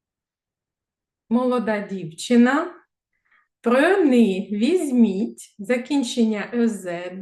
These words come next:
інфінітив «prendre», третя група. Lisez,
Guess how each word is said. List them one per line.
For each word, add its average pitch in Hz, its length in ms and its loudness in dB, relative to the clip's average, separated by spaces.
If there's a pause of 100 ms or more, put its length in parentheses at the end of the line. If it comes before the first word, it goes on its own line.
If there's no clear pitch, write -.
(920)
інфінітив 277 1040 0 (160)
«prendre», 220 800 -2 (540)
третя 277 400 -2
група. 196 680 -6 (380)
Lisez, 226 1160 0